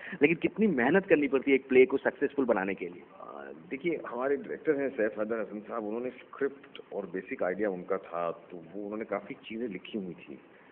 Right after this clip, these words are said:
Speaker 2: तो rehearsal में हमने उन चीज़ों पे ध्यान दिया, उसमें से कई और चीज़ें निकल के आईं और अलग-अलग चीज़ों को समझा और ऐड किया। चीज़ें,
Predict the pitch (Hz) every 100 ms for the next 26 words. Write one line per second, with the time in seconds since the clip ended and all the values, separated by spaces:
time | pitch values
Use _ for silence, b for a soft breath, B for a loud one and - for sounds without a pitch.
0 | b - - - 101 92 104 - 147 151
1 | 120 127 135 139 143 135 123 - 113 110
2 | - 110 107 135 135 123 95 95 101 98
3 | 107 101 - 113 113 110 104 104 92 104
4 | - 98 98 80 82 78 82 78 82 80
5 | 76 71 - 90 95 98 - 87 90 92
6 | - 90 87 80 - 76 78 76 90 85
7 | 85 76 78 80 - 73 69 67 - -
8 | - 78 82 87 76